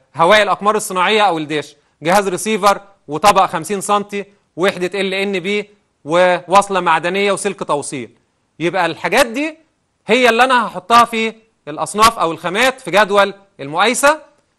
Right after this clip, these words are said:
نفس تقسيمة الجدول مش هتتغير. هنحط الأصناف على طول بسرعة. يبقى جهاز ريسيفر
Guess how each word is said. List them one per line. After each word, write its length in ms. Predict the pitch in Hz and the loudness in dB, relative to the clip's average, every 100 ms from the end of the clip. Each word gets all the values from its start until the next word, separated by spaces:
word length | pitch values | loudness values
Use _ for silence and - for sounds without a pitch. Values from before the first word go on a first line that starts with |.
| _ _ _ _ _ _ - | _ _ _ _ _ _ -2
نفس 220 | 196 208 | 0 0
تقسيمة 420 | 190 180 185 214 214 | -2 -4 -2 -6 -4
الجدول 460 | 175 233 269 269 | -2 0 2 2
مش 120 | 196 | 0
هتتغير. 540 | 175 156 160 262 294 294 - _ _ _ _ _ _ _ | -8 -2 2 4 2 0 -6 _ _ _ _ _ _ _
هنحط 580 | 151 170 175 156 254 254 | -4 -4 -6 0 0 2
الأصناف 460 | 214 185 214 226 214 | -2 -2 -2 0 2
على 160 | 170 | 0
طول 160 | 214 214 | -2 -6
بسرعة. 600 | 175 214 214 202 202 - _ _ _ _ _ _ _ _ _ | -4 0 4 4 2 -12 _ _ _ _ _ _ _ _ _
يبقى 200 | 160 175 | -2 0
جهاز 240 | 170 208 185 | 4 2 0
ريسيفر 520 | 175 214 190 202 | -4 -4 2 2